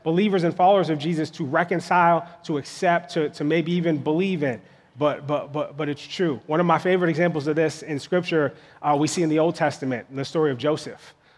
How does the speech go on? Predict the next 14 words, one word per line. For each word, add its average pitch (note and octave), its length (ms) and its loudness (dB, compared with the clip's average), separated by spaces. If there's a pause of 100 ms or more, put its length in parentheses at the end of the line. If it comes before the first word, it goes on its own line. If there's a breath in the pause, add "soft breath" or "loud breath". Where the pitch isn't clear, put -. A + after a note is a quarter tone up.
(120 soft breath)
Okay, C#3+ 140 -2
Joseph E3 480 0
ha-, D3+ 220 4
had, D3 240 2
uh, B2 160 2
ten F3 200 4
older F3+ 200 4
brothers E3+ 380 4
and C#3 120 2
a C#3 40 0
younger E3 280 4
brother, D#3+ 360 4
and, C3+ 220 0
um, C3+ 220 0